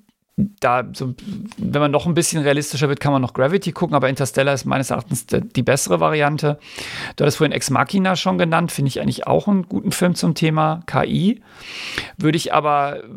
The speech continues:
vielleicht sogar Her gucken, weil Her ist einfach noch, ähm, noch weniger in der Zukunft und noch, und dadurch noch realistischer und man kann es sich so genau vorstellen,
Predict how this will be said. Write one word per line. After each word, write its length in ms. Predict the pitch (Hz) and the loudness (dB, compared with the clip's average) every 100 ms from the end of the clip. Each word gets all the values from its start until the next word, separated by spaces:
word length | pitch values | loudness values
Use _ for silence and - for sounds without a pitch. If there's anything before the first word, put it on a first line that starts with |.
| - | -16
vielleicht 420 | - 151 135 170 - | -6 0 2 2 0
sogar 300 | 175 156 131 | 0 2 2
Her 220 | 147 165 | 2 0
gucken, 460 | - 135 - 123 | -2 -8 -4 -2
weil 260 | 123 123 131 | 0 2 2
Her 240 | 131 139 | 2 2
ist 200 | 151 - | 0 -4
einfach 380 | - 127 143 143 | -4 0 0 0
noch, 540 | 135 135 143 92 - - - - - - - - | 0 2 0 0 -10 -16 -20 -20 -20 -20 -20 -6
ähm, 840 | 135 131 131 131 131 131 202 - - - | 0 0 0 -2 -2 -2 -4 -8 -18 -4
noch 460 | 170 160 185 143 | 0 2 0 0
weniger 440 | 160 180 175 151 151 | 0 2 2 2 2
in 80 | |
der 140 | 147 139 | 2 0
Zukunft 420 | - 151 170 131 | -2 0 0 0
und 180 | 143 139 | 0 2
noch, 280 | 151 92 - | 2 0 -2
und 160 | 139 | 0
dadurch 320 | 135 147 139 | 2 0 -2
noch 320 | 139 139 147 - | -2 0 0 2
realistischer 720 | 151 139 147 - 139 147 143 | 2 0 -2 -4 -2 2 2
und 140 | 135 | 2
man 160 | 131 131 | -2 0
kann 180 | 143 143 | 0 0
es 140 | - | 0
sich 180 | 135 - | -4 0
so 240 | 151 139 | 0 0
genau 300 | - 139 131 | 0 2 2
vorstellen, 640 | 127 143 139 - 127 123 | 0 0 0 2 0 2